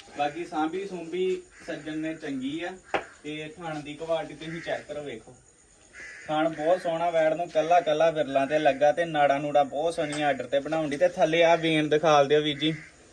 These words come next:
ਪਾਈਪਲਾਈਨ ਵੇਖੋ ਕਿੱਡੀ ਮੋਟੀ ਲੱਗੀ ਆ। ਸਾਹਮਣੇ ਤੋਂ ਲੈ ਕੇ ਐਂਡ ਤੱਕ ਬਹੁਤ ਸੋਹਣੀ ਪਾਈਪਲਾਈਨ, ਦੋਨੇ ਸਾਈਡਾਂ ਤੋਂ ਇੱਕੋ ਜਿੱਡੀ। ਬਾਕੀ ਅਜੇ ਕੋਈ ਵੈੜ ਪੰਜ ਸੱਤ ਦਿਨ ਲੈਂਦੀ ਆ ਸੂਣ ਚ, ਹਲੇ ਸੂੰਦੀ ਨਹੀਂ।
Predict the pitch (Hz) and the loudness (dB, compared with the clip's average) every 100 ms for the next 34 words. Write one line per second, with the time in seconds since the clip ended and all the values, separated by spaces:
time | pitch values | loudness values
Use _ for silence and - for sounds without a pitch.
0 | - 147 143 151 151 151 147 156 160 147 | 2 6 6 6 2 2 0 0 -2 -2
1 | 147 156 151 120 104 107 110 113 - - | -2 -2 -2 -4 -4 -4 -8 -10 -18 -20
2 | - - - - - 156 160 185 196 190 | -20 -20 -20 -20 -2 4 4 4 2 6
3 | 190 175 156 156 160 170 160 151 160 185 | 8 8 6 2 2 2 0 2 2 2
4 | 156 160 165 160 147 151 147 151 180 202 | 0 0 4 4 4 0 0 -4 -6 -6
5 | 185 160 147 147 147 127 180 170 160 147 | 0 0 2 -2 -4 -8 -6 -4 -4 -6
6 | 170 170 - - - - - - - 170 | -10 -12 -20 -20 -20 -20 -20 -20 0 2
7 | 170 190 190 196 202 180 185 202 214 196 | 2 -2 -4 -4 -2 2 2 2 -2 -6
8 | - - - - 175 175 170 180 180 185 | -14 -18 -18 -10 -6 -6 -4 -6 -4 -8
9 | 190 196 175 139 131 175 180 196 185 165 | -6 -6 -4 -4 -4 -6 -6 -8 -10 -10
10 | 190 214 - - - 175 170 170 156 131 | -10 -12 -18 -20 -12 -8 -8 -8 -8 -6
11 | 143 156 185 | -4 -6 -6